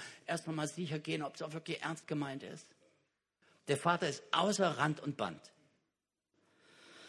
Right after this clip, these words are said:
Reue, Buße, Bekehre, Beichte, Seelsorge hat immer was mit Freude zu tun.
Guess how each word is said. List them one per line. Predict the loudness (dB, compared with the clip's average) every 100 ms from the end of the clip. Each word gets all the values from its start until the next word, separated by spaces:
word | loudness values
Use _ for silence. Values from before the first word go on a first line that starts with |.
| -18 -18 -20 -20 -20 -20 _ _ _ _
Reue, | 8 10 10 8 4 -2 -12 -6
Buße, | 2 4 4 0
Bekehre, | -4 -2 4 6 4 0
Beichte, | -2 0 -2 -4 -6 -6
Seelsorge | -4 0 0 0 -2
hat | -4 0
immer | 2 2
was | 0 -4
mit | -6
Freude | -2 -2 -2 -6
zu | -10
tun. | -14 -12 -14